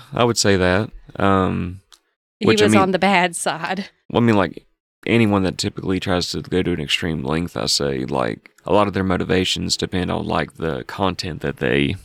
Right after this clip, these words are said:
Speaker 1: absorbed growing up. So, if
Speaker 2: Mm-hmm.
Speaker 1: all you ever did was play a lot of video games, and that's all you really have to draw from. But anyway, <sighs>
Speaker 2: There's
Speaker 1: just all very sad.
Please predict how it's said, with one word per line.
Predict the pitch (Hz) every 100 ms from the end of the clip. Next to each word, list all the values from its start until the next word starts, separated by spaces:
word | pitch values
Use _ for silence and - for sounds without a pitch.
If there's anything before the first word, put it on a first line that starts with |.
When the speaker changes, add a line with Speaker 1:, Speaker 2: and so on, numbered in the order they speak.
| - -
Speaker 1:
absorbed | 92 92 85 80
growing | - 78 67 65
up. | 50
So, | - 71 65 - _ _ _ _ _ -
if | - 95
Speaker 2:
Mm-hmm. | -
Speaker 1:
all | 104
you | 120
ever | 135 131
did | 143 135
was | -
play | 135
a | 135
lot | 139
of | 127
video | 139 135 101
games, | 92 92 104 110
and | 101
that's | 104 -
all | 101
you | 101 101
really | 104 98
have | 101 92
to | -
draw | 95 101
from. | - - - 113 - -
But | -
anyway, | 101 55 53 - - -
<sighs> | - -
Speaker 2:
There's | 262 262 254 254
Speaker 1:
just | - - -
all | 92 92 90
very | 73 73
sad. | 73 - 50 50 104